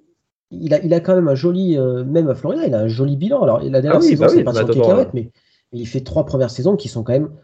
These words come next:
Speaker 1: euh, bonnes, voire très bonnes, quoi. Enfin, il faut,
Speaker 2: Je
Speaker 1: il
Speaker 2: pense
Speaker 1: faut
Speaker 2: que
Speaker 1: quand
Speaker 2: le,
Speaker 1: même
Speaker 2: le,
Speaker 1: prendre
Speaker 2: en fait, le problème de, de, de Dan Mullen,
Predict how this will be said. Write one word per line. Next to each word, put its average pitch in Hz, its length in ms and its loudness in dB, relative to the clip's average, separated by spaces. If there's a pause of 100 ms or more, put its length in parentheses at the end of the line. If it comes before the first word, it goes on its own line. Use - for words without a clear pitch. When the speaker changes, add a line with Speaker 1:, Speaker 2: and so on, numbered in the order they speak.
(240)
Speaker 1:
euh, 90 380 -6
bonnes, 127 380 2
voire 123 280 -2
très 160 200 -4
bonnes, 147 240 0
quoi. 110 160 -8
Enfin, 101 200 -10
il 101 100 -8
faut, 110 220 -10
Speaker 2:
Je 127 40 -8
Speaker 1:
il 127 40 -6
Speaker 2:
pense 143 140 -2
Speaker 1:
faut 117 60 -6
Speaker 2:
que 120 60 -2
Speaker 1:
quand 117 80 0
Speaker 2:
le, 117 80 0
Speaker 1:
même 131 100 -2
Speaker 2:
le, 123 60 -2
Speaker 1:
prendre 127 120 2
Speaker 2:
en 110 60 0
fait, - 100 -2
le 123 100 -8
problème 143 220 -2
de, 123 80 -2
de, 113 140 -2
de 113 160 -6
Dan 113 220 -2
Mullen, 123 460 -4